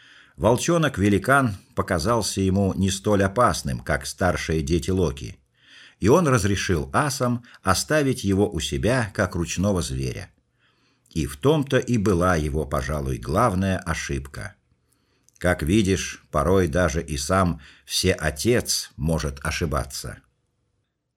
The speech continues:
О том, как асы связали Фенрира волка. И вот асы взрастили у себя Фенрира волка,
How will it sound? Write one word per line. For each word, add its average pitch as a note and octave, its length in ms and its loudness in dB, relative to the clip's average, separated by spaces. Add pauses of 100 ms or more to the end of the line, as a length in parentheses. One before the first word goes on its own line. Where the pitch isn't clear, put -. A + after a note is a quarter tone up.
(280)
О G2 140 -2
том, F#3 360 4
как - 420 -4
асы D3 720 0
связали B2 1000 0
Фенрира A2+ 520 2
волка. E2 580 -2 (1300)
И A2 120 4
вот F#3+ 280 4
асы C#3 560 -2 (160)
взрастили A2 760 0
у F#2 120 4
себя F2 580 0
Фенрира G#2 600 2
волка, F2 580 0